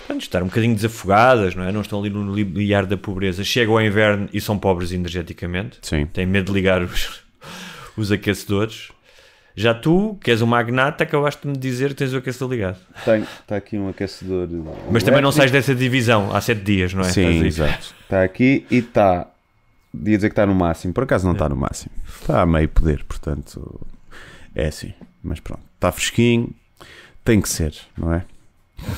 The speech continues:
Speaker 1: Olha, eu queria te perguntar isso. Tu voltaste a, isso,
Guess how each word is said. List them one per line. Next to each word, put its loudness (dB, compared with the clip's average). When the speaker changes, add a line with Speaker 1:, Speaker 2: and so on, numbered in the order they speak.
Speaker 1:
Olha, 2
eu 0
queria 2
te -10
perguntar -2
isso. -8
Tu -4
voltaste -4
a, 0
isso, 0